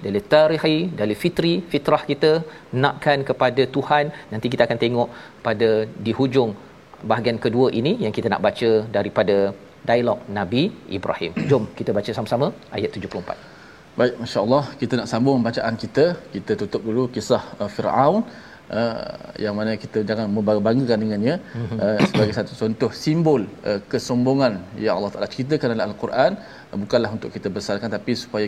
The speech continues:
Speaker 2: kita tak jadi macam Firaun yang merupakan lambang kesombongan, sehingga kita telah belajar dalam surah Taha, dia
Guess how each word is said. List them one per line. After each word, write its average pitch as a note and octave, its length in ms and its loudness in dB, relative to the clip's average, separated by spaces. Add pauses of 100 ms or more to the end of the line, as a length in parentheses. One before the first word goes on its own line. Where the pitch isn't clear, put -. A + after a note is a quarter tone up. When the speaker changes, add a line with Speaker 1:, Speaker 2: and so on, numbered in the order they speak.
(100)
Speaker 2:
kita A2+ 120 -2 (120)
tak - 160 -4
jadi A#2+ 200 2 (120)
macam G2+ 160 -8 (100)
Firaun A#2+ 420 0 (180)
yang G#2+ 140 -4
merupakan G#2 480 -4 (180)
lambang E3 400 0 (120)
kesombongan, C3 600 0
sehingga A#2 280 2 (340)
kita - 160 -10
telah A2 120 0
belajar A2+ 200 4
dalam G#2 140 -2
surah G#2 240 -6
Taha, G2+ 200 2 (120)
dia G#2+ 80 -2